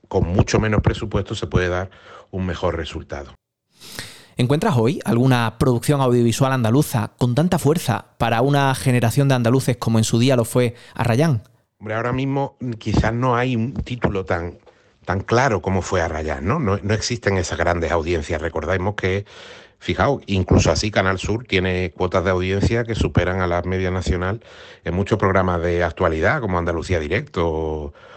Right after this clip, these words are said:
Speaker 1: el programa de Juan y Medio, o incluso algunos, mm, protagonizados por los compadres, ¿no? Por ejemplo, que tienen que ver muchas, están más vinculados, ya digo, a esta telerrealidad que a, que a otra cosa, ¿no? O a, o a un tratamiento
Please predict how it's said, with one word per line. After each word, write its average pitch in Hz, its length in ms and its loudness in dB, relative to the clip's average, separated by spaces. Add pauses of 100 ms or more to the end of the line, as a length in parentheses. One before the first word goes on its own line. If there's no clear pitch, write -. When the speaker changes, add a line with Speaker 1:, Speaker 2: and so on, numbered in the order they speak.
(160)
Speaker 1:
el - 60 -14
programa 85 320 2
de 80 60 0
Juan 80 200 0
y 71 60 -8
Medio, 92 420 2
o 82 160 0
incluso 80 340 -4
algunos, 90 440 0 (480)
mm, 82 460 -4
protagonizados 90 680 0
por 87 140 0
los 82 100 0
compadres, 87 520 -2
¿no? 120 260 -2
Por 90 120 -2
ejemplo, 92 460 -8 (380)
que 135 100 -4
tienen 127 280 2
que 135 100 2
ver 143 140 4
muchas, 139 320 0 (200)
están 123 220 0
más 143 300 0
vinculados, 131 460 2
ya 117 140 0
digo, 120 220 2
a 113 60 4
esta 113 180 0
telerrealidad 92 800 2
que 98 140 -2
a, 90 240 0
que 95 140 -6
a 90 100 0
otra 87 220 -4
cosa, 80 320 -4
¿no? 117 180 -2
O 85 160 0
a, 82 360 -6
o 85 220 -4
a 85 60 -4
un 85 180 0
tratamiento 92 720 -2